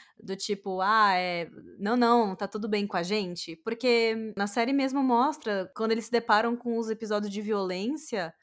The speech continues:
e, e elas, eles falam, a Celeste fala, né? Eu acho que é um dos primeiros episódios que ela fala pra ele, "Ah, a gente precisa ir na terapia de novo. Vamos tentar marcar de novo a terapia." Porque eles sabem que existe um problema.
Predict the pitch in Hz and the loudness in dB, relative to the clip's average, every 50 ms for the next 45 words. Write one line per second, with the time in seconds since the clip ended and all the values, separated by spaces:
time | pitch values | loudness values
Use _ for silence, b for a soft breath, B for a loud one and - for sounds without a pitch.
0 | _ _ _ _ _ _ _ _ _ _ _ _ _ _ - - 208 220 165 226 | _ _ _ _ _ _ _ _ _ _ _ _ _ _ -2 0 0 2 2 0
1 | - - - 208 208 214 226 220 208 208 214 226 - - - 247 240 233 214 196 | -4 -2 0 0 2 2 0 0 -2 -4 -4 -4 -4 0 4 4 6 6 4 2
2 | - - 208 214 226 240 - - 226 - - 220 190 196 196 185 170 165 170 170 | 0 0 2 2 2 0 -2 -6 -8 -2 2 4 6 6 4 2 0 -4 -6 -8
3 | 170 - - 202 220 220 - - 233 240 240 - 240 247 262 254 269 254 - 233 | -8 -6 -4 -4 -4 -4 -4 -4 -4 -4 -2 -2 -2 0 0 0 -2 0 0 0
4 | 214 208 214 - 208 196 196 - 202 185 190 190 - 202 190 185 180 180 180 170 | 0 0 0 -2 -4 -4 -2 -2 -2 -2 -2 -2 -4 -4 -4 -4 -4 -4 -6 -4
5 | - - 220 233 226 208 208 220 208 - - - - 208 202 220 220 - - _ | 0 2 2 2 2 2 0 -2 -6 -8 -10 -10 -10 -8 -6 -6 -6 -8 -10 _
6 | _ - - 202 208 220 226 220 - 233 220 220 220 - 214 208 208 247 254 247 | _ -10 -8 -6 -4 -4 -4 -4 -4 -2 -2 -2 -2 -2 -2 -2 0 0 2 2
7 | 214 208 208 214 208 185 165 156 156 - - 165 190 190 208 226 - 269 269 262 | 4 4 4 4 2 0 -4 -8 -12 -12 -10 -8 -6 -6 -6 -6 -4 -4 -2 0
8 | 269 254 240 233 226 233 220 208 202 208 208 190 202 196 - 196 196 196 - - | 0 2 2 2 2 2 0 -2 0 -2 -4 -4 -4 -6 -8 -8 -10 -10 -8 -6
9 | 190 196 202 196 180 160 - b b b b b - 226 - 247 240 262 247 - | -6 -4 -2 -2 -2 -2 -4 b b b b b -8 -4 -2 0 0 0 -2 -4
10 | - - 247 226 226 220 202 202 196 196 196 196 180 170 180 170 - - 180 175 | -2 0 2 2 2 2 2 -2 -2 -2 -4 -6 -8 -6 -8 -10 -10 -10 -12 -10
11 | - 180 175 175 170 160 151 151 151 | -8 -8 -6 -6 -6 -6 -8 -10 -14